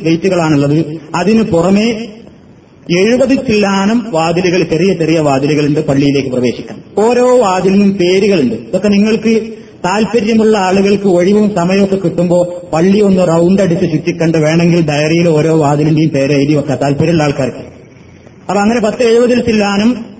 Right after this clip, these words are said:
വാതിലുകൾ ഓരോ ഭാഗത്തുമായിട്ട്, പള്ളിയുടെ നാല് ഭാഗത്തുമായിട്ടുണ്ട്. ഇതിൽ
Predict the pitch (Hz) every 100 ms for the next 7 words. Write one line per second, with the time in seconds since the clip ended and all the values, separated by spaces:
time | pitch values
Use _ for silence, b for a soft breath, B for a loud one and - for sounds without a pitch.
0 | - - - 165 170 196 196 196 196 190
1 | 180 185 165 170 175 185 190 175 170 170
2 | - - 165 196 190 165 180 165 160 160
3 | 165 147 139 131 107 - - B B B
4 | 202 220 285 240 139